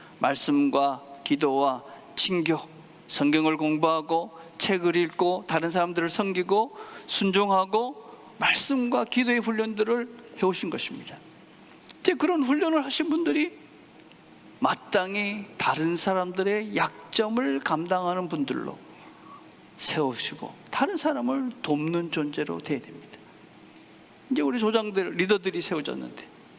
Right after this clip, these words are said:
우선 그분들이 열심히 하십시오. 그리고 그걸 보고 같이 하십시오. 같이 섬기는 것입니다. 먼저 우리가 명심해야 될 것은 일이 먼저가 아니라 항상 사람이 먼저다. 사람.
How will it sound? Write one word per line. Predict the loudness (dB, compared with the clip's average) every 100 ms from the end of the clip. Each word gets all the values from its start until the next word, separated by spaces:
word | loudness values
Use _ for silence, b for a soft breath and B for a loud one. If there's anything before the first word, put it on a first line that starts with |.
| -20 -4
우선 | 0 2 2 2
그분들이 | 2 2 2 2
열심히 | 2 2 0 0
하십시오. | -2 -4 -6 -6 -8 -20 -20 -12
그리고 | -2 2 4 2 0 -14 -20 -20 -20 -20 -4
그걸 | -2 0
보고 | -2 -4 -6 -12 -20 -20 -2
같이 | -2 2 0
하십시오. | -2 -6 -4 -4 -4 -12 -20 -20 -12
같이 | -2 2 2 0
섬기는 | -4 -6 -2 -2
것입니다. | -4 -8 -10 -16 -18 -20 -20 -20 -20 -20 -20 -20 -20 -20 -12 B B B B B 2
먼저 | 4 4
우리가 | 4 2 2
명심해야 | 2 2 2 4 4
될 | 2
것은 | 0 -2 -2 -2
일이 | 2 4 4
먼저가 | 2 2 2 2
아니라 | 2 0 -2
항상 | 0 0 2 2 2 -2 -8 B B B -6
사람이 | 0 2 2 2 0 -2
먼저다. | -4 -2 -4 -2 0
사람. | 2 2 2 0